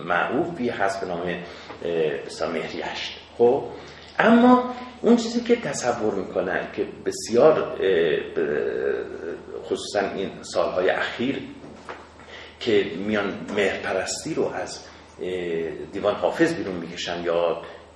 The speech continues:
به صورت، اه، شاهنامه و دیگران، دیگران،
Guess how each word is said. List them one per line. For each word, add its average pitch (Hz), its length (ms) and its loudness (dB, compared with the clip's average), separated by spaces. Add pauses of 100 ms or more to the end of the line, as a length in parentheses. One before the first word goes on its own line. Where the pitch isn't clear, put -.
(340)
به 78 240 -10
صورت، 87 280 2
اه، 67 800 -2
شاهنامه 87 520 -2
و 92 200 4
دیگران، 107 380 0
دیگران، 123 260 -2